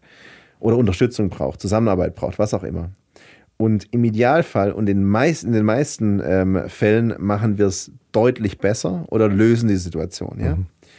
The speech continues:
Speaker 1: Und das muss man sich immer vor Augen halten, ja. Und damit kommt man wirklich auch, ähm, gut,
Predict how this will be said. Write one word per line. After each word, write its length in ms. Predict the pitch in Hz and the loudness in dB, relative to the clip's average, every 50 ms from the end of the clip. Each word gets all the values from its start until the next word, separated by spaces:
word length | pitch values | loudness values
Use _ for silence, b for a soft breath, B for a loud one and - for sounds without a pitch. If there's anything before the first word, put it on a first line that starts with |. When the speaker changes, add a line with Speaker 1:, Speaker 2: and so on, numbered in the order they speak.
| B B B B B B B B B B B B B B _ | B B B B B B B B B B B B B B _
Speaker 1:
Und 440 | - 113 120 117 113 107 - - - _ - - _ - | 0 2 2 4 2 2 0 -4 -14 _ -20 -16 _ 0
das 240 | 123 127 131 - | 0 0 2 2
muss 180 | 143 127 120 - | 0 0 0 2
man 80 | 127 110 | 0 -2
sich 240 | 101 107 95 - | 0 -2 -4 -4
immer 280 | - 113 117 113 107 98 | -2 0 2 2 0 0
vor 280 | - - - - - 76 | -4 -10 -8 -6 -2 0
Augen 300 | 90 95 104 107 98 95 | 0 0 0 0 0 0
halten, 340 | 90 85 87 82 - - | 0 0 -2 -4 -6 -4
ja. 180 | 87 87 98 107 | -4 -2 -2 -2
Und 260 | - 76 98 92 - | -4 -4 -6 -2 0
damit 280 | 101 107 113 113 110 - | 0 2 2 0 -2 -2
kommt 220 | - 110 101 95 | -4 -4 -2 0
man 160 | 92 92 92 | -2 -2 0
wirklich 380 | 101 107 104 - 107 101 - - | 0 -2 -2 -2 -8 -6 -6 -2
auch, 320 | 87 95 92 - - 92 - | -2 -2 -2 -2 -6 -12 -6
ähm, 380 | 85 92 90 87 90 90 90 - - _ - | -2 -2 0 0 0 -2 -4 -6 -8 _ -18
gut, 480 | _ - 113 117 110 - - - - - | _ -2 0 0 0 0 -4 -12 -12 -16